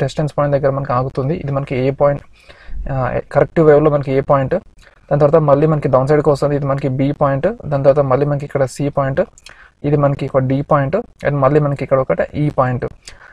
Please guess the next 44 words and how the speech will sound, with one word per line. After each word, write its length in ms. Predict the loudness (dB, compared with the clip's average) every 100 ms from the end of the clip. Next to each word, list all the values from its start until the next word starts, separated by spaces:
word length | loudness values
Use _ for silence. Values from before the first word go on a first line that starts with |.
| 0
మనకి 140 | 2 2
ఇక్కడ 160 | 0 2 2
E 20 | 2
point 200 | 2 2 2
ఫామ్ 200 | 2 2 4
అయిన 80 | 2
తర్వాత 200 | 2 2 2
మళ్ళీ 160 | 2 2
మనకి 200 | 0 -2 0
down 160 | 0 2
side 120 | 2
అనేది 200 | 2 -2 -6
మనకి 160 | -4 0
బ్రేక్అవుట్ 300 | 2 2 0
అనేది 180 | 0 -2
వచ్చి 160 | -2 -4 -8 -10 -20 -20 -8 2
primary 280 | 4 4 4
trend 200 | 4 4
ఏదైతే 200 | 4 4 2
మనకి 160 | 0 2
down 160 | 2 4
trend 180 | 2 2 2
ఉందో 160 | 0 0
అది 100 | 0
మనకి 140 | 0 -2
ఇక్కడ 140 | 0 0 0
continuation 480 | -2 0 0 -2 -6
అనేది 200 | -6 -6
మనకి 160 | -6 0
అయిపోతుంది 460 | 0 2 0 0 -6
friends. 220 | -8 -12 -14 _ -20 -20 _ 0
So 60 | 0 -2 _ _ _ _ _ _ _ _ _ _ -20 -14 -2 0
మనకి 200 | 2 0 0
అప్ 120 | 0
ట్రెండ్‌లో 240 | 2 4 4
అనేది 160 | 4 2
మనకి 140 | 0 2
బ్రేక్‌అవుట్ 300 | 2 4 4
అనేది 160 | 2 2
మనకి 140 | 0 -2
up 100 | -2
side 140 | 2 2
అన్నది 220 | 4 2 2
వస్తుంది. 300 | 0 -2